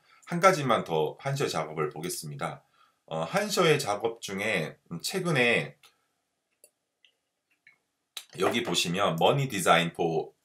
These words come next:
에고노미아라고 되어 있는데, 어떤 에고노미아라는 협회를 위해서 어떤 지폐를 디자인했나 봐요. 근데 보통 우리가 생각하는 지폐 그러면 어떠세요? 보통 되게 딱딱하게 뭐 세종대왕이 그려져 있고 뒤에는 뭐 돈이 있고 상당히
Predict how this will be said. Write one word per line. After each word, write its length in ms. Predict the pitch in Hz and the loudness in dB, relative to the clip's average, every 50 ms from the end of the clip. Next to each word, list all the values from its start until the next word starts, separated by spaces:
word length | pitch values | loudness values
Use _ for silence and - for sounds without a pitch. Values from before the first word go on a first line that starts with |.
| _ _ _ _ _ _ _ - | _ _ _ _ _ _ _ -4
에고노미아라고 840 | 101 101 107 107 107 104 101 110 113 107 98 92 87 85 82 80 | -2 -2 0 0 0 0 0 0 4 4 4 6 6 4 2 2
되어 260 | - 85 82 80 82 78 | -2 -2 -2 -2 -2 -4
있는데, 500 | 78 78 80 85 104 117 101 80 78 - - - | -4 -6 -6 -2 0 0 0 0 -2 -8 -10 -10
어떤 260 | 85 - 127 117 - | -8 -4 -4 -4 -2
에고노미아라는 880 | 98 104 113 147 151 151 147 143 143 151 156 151 139 120 113 110 107 107 | 0 -2 0 0 0 0 2 0 0 2 2 2 2 2 2 0 0 0
협회를 500 | 135 147 147 - - 156 131 131 98 87 | -2 -2 -2 -2 0 0 0 2 0 0
위해서 480 | 82 78 80 80 - 98 107 123 123 - _ _ _ _ - | 0 0 0 0 2 2 2 0 0 -4 _ _ _ _ -16
어떤 280 | - 78 - 90 85 | -14 -10 -8 -8 -6
지폐를 460 | - - 139 139 - 165 151 131 - - | -4 -4 -4 -2 0 2 2 2 2 0
디자인했나 540 | - 82 87 82 85 98 110 113 104 - | 0 0 0 0 0 -2 -4 -2 -2 -2
봐요. 280 | - - - - 78 - | -2 -4 -10 -10 -12 -12
근데 220 | - 120 127 120 - | -10 -6 -6 -6 -6
보통 280 | 104 98 - 127 95 | -6 -8 -8 -8 -6
우리가 320 | 104 104 113 107 107 98 95 | -4 -4 0 2 4 4 4
생각하는 380 | - 147 143 139 135 110 98 | 4 0 -2 0 -2 -4 -6
지폐 400 | - - - - - - 131 107 | -6 -10 -10 -10 -8 -4 -4 -2
그러면 280 | 98 92 92 87 78 78 | -2 -2 -2 -4 -4 -6
어떠세요? 460 | - - 104 98 - - 92 113 - - | -8 -8 -8 -8 -8 -8 -12 -14 -14 -10
보통 400 | - - - - 117 104 95 87 - - - - - _ | -10 -10 -8 -4 -2 -2 -2 -2 -6 -12 -20 -20 -18 _
되게 280 | - 95 90 92 90 - | -6 -4 -2 -2 -2 -4
딱딱하게 600 | - - - - 143 135 - - 113 - - 95 | -6 -8 -8 -6 -8 -6 -4 -2 -2 0 0 0
뭐 200 | 90 85 82 85 85 | 0 0 0 -2 -2
세종대왕이 540 | - 139 131 135 135 127 117 101 95 92 87 | -2 -4 -4 -4 -2 0 0 0 -2 -2 -6
그려져 480 | - 90 90 90 92 90 87 - 78 76 | -6 -6 -4 0 0 0 0 -2 -6 -8
있고 240 | - - 85 80 | -8 -10 -12 -12
뒤에는 320 | - 90 92 92 90 85 82 | -8 -6 -6 -4 -4 -4 -6
뭐 100 | 82 82 | -6 -8
돈이 220 | - 87 85 85 82 | -8 -8 -6 -6 -6
있고 260 | 73 - - 78 76 - | -8 -8 -8 -10 -8 -6
상당히 540 | - 123 127 123 117 113 107 98 92 - | -6 -6 -2 -2 -2 -2 -2 -6 -8 -10